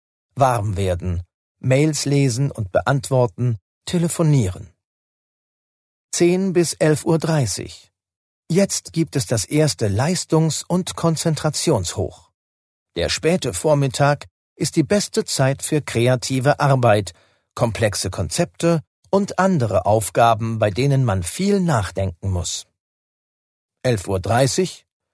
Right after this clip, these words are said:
eine kurze Pause einlegen. Elf Uhr vierzig bis dreizehn Uhr. Die Hochphase läuft noch weiter.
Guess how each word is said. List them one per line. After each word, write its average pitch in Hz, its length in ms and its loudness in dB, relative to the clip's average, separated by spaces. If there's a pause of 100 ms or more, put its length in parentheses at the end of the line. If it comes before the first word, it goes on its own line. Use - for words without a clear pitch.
(300)
eine 220 200 2
kurze 151 360 2
Pause 98 480 0
einlegen. 90 540 -4 (1200)
Elf 160 280 0
Uhr 156 140 4
vierzig - 640 0
bis 160 200 -4
dreizehn 110 560 0
Uhr. 110 360 0 (960)
Die 165 80 4
Hochphase 151 720 2
läuft 123 400 2
noch 139 180 -2
weiter. 160 500 0